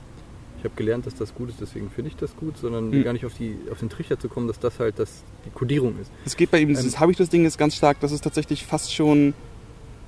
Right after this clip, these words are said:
Speaker 2: in den Körper eingegraben
Speaker 1: Mhm.
Speaker 2: ist. Also genau so ein Teil von dir wie deine Augenfarbe,
Speaker 1: Mhm.
Speaker 2: nur genauso schlecht rauszukriegen, obwohl es kulturell konstruiert ist.
Speaker 1: Wird leicht.
Speaker 2: Mhm.
Speaker 1: <laughs>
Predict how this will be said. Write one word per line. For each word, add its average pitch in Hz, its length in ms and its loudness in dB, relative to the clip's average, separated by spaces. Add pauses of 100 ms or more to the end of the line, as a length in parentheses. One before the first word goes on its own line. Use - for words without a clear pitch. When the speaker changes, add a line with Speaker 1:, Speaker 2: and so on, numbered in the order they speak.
(160)
Speaker 2:
in 165 140 8
den 180 120 8
Körper 190 380 8
eingegraben 120 720 4
Speaker 1:
Mhm. 127 60 -2
Speaker 2:
ist. - 180 -8
Also 131 140 4
genau 147 260 10
so 185 60 12
ein 180 60 6
Teil 175 280 6
von 175 220 4
dir 160 240 4
wie 151 160 2
deine 143 180 8
Augenfarbe, 123 600 8
Speaker 1:
Mhm. 143 60 8
Speaker 2:
nur 139 120 8
genauso 139 260 4
schlecht - 340 2
rauszukriegen, - 600 2
obwohl 131 180 6
es - 140 -4
kulturell 208 340 8
konstruiert 170 400 2
ist. - 140 -8 (160)
Speaker 1:
Wird - 160 -10
leicht. 214 180 -6 (380)
Speaker 2:
Mhm. 135 180 2 (160)
Speaker 1:
<laughs> - 480 -4